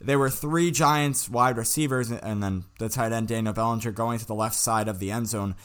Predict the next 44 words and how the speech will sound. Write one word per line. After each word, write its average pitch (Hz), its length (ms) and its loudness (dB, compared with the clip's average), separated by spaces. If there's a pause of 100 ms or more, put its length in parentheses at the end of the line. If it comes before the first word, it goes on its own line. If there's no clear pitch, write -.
(120)
which 123 180 -4
confused 120 440 -2
the 120 40 -4
Baltimore 110 420 -2
Ravens 104 360 -4
defense, 120 640 -2 (200)
uh, 98 180 -2
leading 123 320 -2
to 123 100 -4
Bellinger 113 480 -2
being 110 240 -4
able 107 160 -4
to 101 80 -4
jump 117 320 -4
up 107 280 -2 (200)
and 117 260 -4
catch 123 320 -4
that 110 300 -6
ball. 104 440 0 (560)
He, 196 520 -4 (420)
uh, 139 260 6
Alex, 143 360 6
you 175 100 2
already 165 160 4
mentioned 143 320 0
it, 104 100 -2
but 113 120 -2
he 160 120 -2
came 175 220 0
up 156 120 2
with 147 140 0
a 135 80 0
few 160 320 0
crucial 160 480 2
plays, 117 460 -2
not 127 200 2
just 127 220 -6
that 120 240 2
one. 101 300 -2
He 113 120 -4
also 120 280 -4
got 110 160 -2
a - 20 -6
few, 117 400 -4